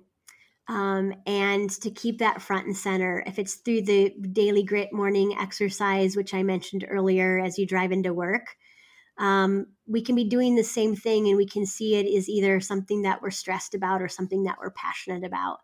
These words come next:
So I think it's important to remind yourself of your passion, remind yourself of your why, cultivate that passion during this time,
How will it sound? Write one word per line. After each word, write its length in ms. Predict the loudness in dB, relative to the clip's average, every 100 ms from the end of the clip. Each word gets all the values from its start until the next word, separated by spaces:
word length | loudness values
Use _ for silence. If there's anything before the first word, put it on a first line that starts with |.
| _ _ _ _ _
So 500 | -4 2 4 6 4 2
I 60 |
think 220 | 0 0
it's 180 | 0 0
important 520 | -2 0 -4 -2 -4 -6
to 500 | 0 4 4 4 0 -6 _ _ _
remind 320 | 0 2 2
yourself 420 | 2 2 -2 0
of 140 | -2 0
your 140 | -2
passion, 560 | -2 -6 -6 -6 -4 -4
remind 340 | -2 0 2
yourself 320 | 0 0 -4
of 140 | -4 0
your 180 | 2
why, 540 | 2 4 4 2 0 -4
cultivate 600 | -8 -8 -4 0 2 2
that 180 | -2 -4
passion 420 | -6 -6 -4 -4
during 320 | -2 0 2
this 160 | 0 -2
time, 520 | -6 -4 -2 -2 -4